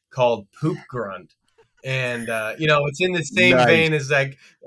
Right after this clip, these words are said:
Speaker 1: uh, uh, uh, Fetus and Cannibal Corpse and stuff like that.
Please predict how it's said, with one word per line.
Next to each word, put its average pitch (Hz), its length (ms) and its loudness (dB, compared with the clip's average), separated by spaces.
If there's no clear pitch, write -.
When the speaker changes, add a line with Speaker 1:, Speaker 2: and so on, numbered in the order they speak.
Speaker 1:
uh, 123 400 2
uh, 120 420 0
uh, 120 280 -4
Fetus 139 640 0
and 123 440 -2
Cannibal 135 460 -2
Corpse 131 520 -6
and 123 100 -10
stuff - 300 -4
like 127 200 -4
that. 120 340 -2